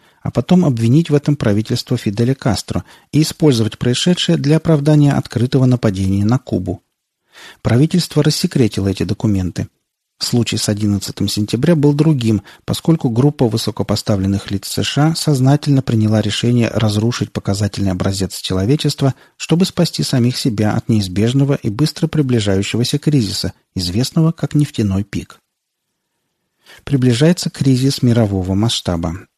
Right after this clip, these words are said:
Он ощущается во всём. Цены на бензин и природный газ достигли самой высокой отметки.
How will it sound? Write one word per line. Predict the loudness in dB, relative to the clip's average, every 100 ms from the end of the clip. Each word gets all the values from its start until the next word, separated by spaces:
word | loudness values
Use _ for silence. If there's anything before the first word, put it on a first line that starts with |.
| _
Он | 4 4
ощущается | 4 0 -2 -2 -2 0
во | 0
всём. | -2 -2 -2 -4 _ _ _ _
Цены | 0 4 6
на | 6 4
бензин | 2 2 2 0
и | 0
природный | -2 -2 -2 0 -2
газ | 0 0 0
достигли | -4 -4 -4 -2 -2
самой | 0 0 2
высокой | 0 -2 -4 -2 -4
отметки. | -2 -6 -4 -12